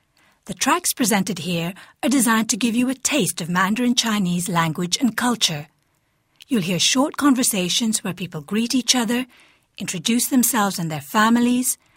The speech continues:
describe where they come from and what they do for a living. You'll hear them talk about sports, ask for directions, buy things, order food in a restaurant, invite someone to dinner,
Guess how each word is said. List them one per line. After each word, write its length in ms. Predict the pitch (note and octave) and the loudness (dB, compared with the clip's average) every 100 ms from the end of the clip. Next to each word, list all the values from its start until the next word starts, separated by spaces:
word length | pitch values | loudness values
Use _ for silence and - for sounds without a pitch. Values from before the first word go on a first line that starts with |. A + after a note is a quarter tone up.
| _ _ _ - | _ _ _ -4
describe 520 | G3+ - G3+ F#3 F3 | 0 0 2 0 0
where 120 | E3+ | -4
they 140 | D#3+ D#3+ | -6 -8
come 280 | - A3+ | -2 0
from 380 | A#3 B3+ B3 B3+ - _ - | 0 2 2 2 -4 _ -6
and 140 | E4+ | -4
what 140 | D4 - | -2 -2
they 120 | A3 | -4
do 200 | F3 D#3+ | -2 -6
for 160 | - G#3+ | -2 0
a 40 | |
living. 440 | A#3+ G3+ D#3 D3+ - _ _ _ _ _ _ _ _ _ _ _ | 2 2 -2 -6 -14 _ _ _ _ _ _ _ _ _ _ _
You'll 140 | D4+ | 0
hear 200 | G#3 G#3 | 2 0
them 120 | F3+ G#3 | -2 -2
talk 240 | F#3+ - | -4 -4
about 260 | G3+ A#3 - | -2 0 0
sports, 720 | - D#4+ C#4 E3 - - - _ _ _ - | -2 2 2 2 -2 -4 -4 _ _ _ -6
ask 300 | F3 - - | -6 -4 -6
for 80 | |
directions, 920 | G3 A#3+ B3+ - - F3+ D#3 D#3 - - _ _ _ _ | 0 4 2 4 2 2 -2 -4 -8 -10 _ _ _ _
buy 260 | - D#4 D4 | 6 6 6
things, 580 | - F3 D#3 D3+ - - _ _ _ _ - | -2 -4 -4 -4 -6 -8 _ _ _ _ -6
order 260 | F#3+ E3+ | -4 -4
food 340 | - A#3+ A#3 B3 | -4 0 2 4
in 120 | A#3+ | 4
a 40 | |
restaurant, 640 | B3+ G#3 - F3 D3+ D#3+ _ _ _ _ _ _ D4+ | 4 4 2 0 -4 -6 _ _ _ _ _ _ 4
invite 320 | G#3+ F#3 - | 6 6 2
someone 260 | F#3+ F3+ | -4 -2
to 100 | F3 | -2
dinner, 380 | A#3+ C#4+ F3+ D3+ | 2 4 4 0